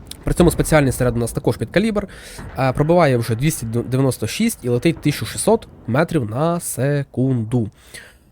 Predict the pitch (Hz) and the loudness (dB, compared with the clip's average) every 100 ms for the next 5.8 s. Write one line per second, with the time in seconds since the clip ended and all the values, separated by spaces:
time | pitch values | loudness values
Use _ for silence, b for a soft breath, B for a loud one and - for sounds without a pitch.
0 | _ - 123 120 123 190 - 131 220 - | _ -4 -2 0 4 2 2 0 0 -2
1 | - 127 131 123 - 110 151 160 160 - | -6 -2 0 -2 -4 0 0 2 0 0
2 | 117 101 - _ 117 127 127 107 110 110 | 0 -2 -8 _ -2 0 0 0 -4 -4
3 | 113 104 101 107 104 127 147 151 147 147 | -2 -2 -4 -4 -4 -2 0 2 2 0
4 | 139 - 151 151 143 147 147 B B 131 | 0 -4 -2 0 0 0 -4 B B 0
5 | - 117 - 139 127 120 117 | 0 -4 0 2 2 2 0